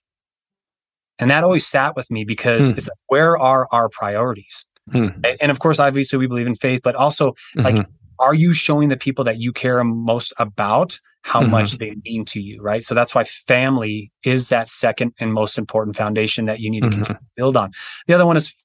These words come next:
Speaker 1: i-, is your fitness, right? How many men do we know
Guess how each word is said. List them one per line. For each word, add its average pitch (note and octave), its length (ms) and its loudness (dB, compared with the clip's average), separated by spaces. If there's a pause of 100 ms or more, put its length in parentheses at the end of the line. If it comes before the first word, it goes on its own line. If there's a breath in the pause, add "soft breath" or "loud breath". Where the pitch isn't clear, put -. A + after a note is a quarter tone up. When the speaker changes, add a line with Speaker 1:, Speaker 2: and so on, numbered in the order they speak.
Speaker 1:
i-, D#3 40 0
is C3+ 320 0
your B2+ 100 0
fitness, D3 440 -4 (300 loud breath)
right? A#2 260 2 (180 loud breath)
How C#3 200 2
many E3+ 240 6
men C#3+ 280 4
do C3+ 120 2
we B2 160 0
know A#2 540 2